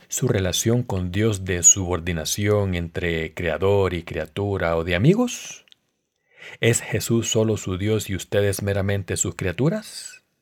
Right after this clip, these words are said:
Si su relación con Jesús no es de amigos, sino de creador y criatura, ¿cómo de separados estarían de Jesús?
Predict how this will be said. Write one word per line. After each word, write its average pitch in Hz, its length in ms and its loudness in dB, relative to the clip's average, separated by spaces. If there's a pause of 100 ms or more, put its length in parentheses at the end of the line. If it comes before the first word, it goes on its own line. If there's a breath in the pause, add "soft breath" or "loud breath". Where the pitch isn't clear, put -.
(480 loud breath)
Si 151 160 4
su 147 220 4
relación 135 560 4
con 135 160 0
Jesús 113 480 0
no 98 220 0
es 101 180 0
de 90 100 -2
amigos, 87 520 0
sino 92 300 0
de 87 120 -2
creador 87 580 -2 (280 loud breath)
y 135 120 2
criatura, 90 760 2 (440 loud breath)
¿cómo 262 240 2
de 208 120 2
separados 98 680 0
estarían 95 460 -2
de 98 80 -2
Jesús? - 640 -2